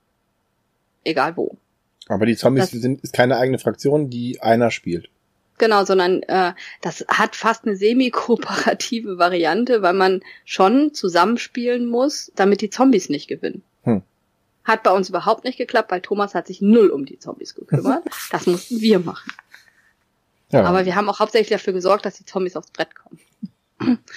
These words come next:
Speaker 1: <clears throat> Denn, äh, nicht nur jede Karte bringt dann so ein Zombie, also es bringt immer ein Zombie irgendwo hin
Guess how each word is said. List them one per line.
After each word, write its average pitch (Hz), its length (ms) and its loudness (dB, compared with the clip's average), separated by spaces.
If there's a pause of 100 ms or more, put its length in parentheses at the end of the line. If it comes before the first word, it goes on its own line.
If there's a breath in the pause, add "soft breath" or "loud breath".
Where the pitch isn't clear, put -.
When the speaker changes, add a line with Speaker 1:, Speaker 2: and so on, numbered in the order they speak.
(120)
Speaker 1:
<clears throat> - 260 -20
Denn, 202 420 4 (640)
äh, 208 300 0 (720)
nicht 254 280 2
nur 247 460 -2
jede 202 380 -2
Karte 233 540 -2
bringt 254 260 -4
dann 247 120 0
so 240 100 2
ein 240 100 2
Zombie, 254 320 0
also 202 160 -2
es 202 60 -8
bringt 214 200 0
immer 185 120 2
ein 165 60 -2
Zombie 247 280 2
irgendwo 269 280 2
hin 294 240 4